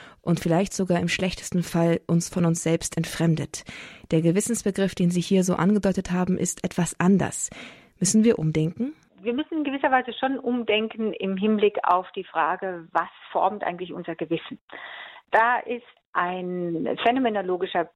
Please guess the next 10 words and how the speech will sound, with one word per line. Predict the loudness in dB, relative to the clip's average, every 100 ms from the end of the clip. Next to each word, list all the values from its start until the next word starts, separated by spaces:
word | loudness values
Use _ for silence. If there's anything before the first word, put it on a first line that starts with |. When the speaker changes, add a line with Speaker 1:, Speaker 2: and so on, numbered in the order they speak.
| _
Speaker 2:
Gewissensbegriff | -2 -2 -4 -8 -6 -2 -2 0
sehr | -2 0
hilfreich. | 2 0 0 -2 0 -2
Phänomenologie | -4 -2 -2 -2 0 0 2 2
heißt, | 4 2 2 -4 -18 -20 -20 -14
ich | -10 -2
schaue | 2 4 4
erstmal | 0 -4 -4 -6 -4
auf | -4
das | -6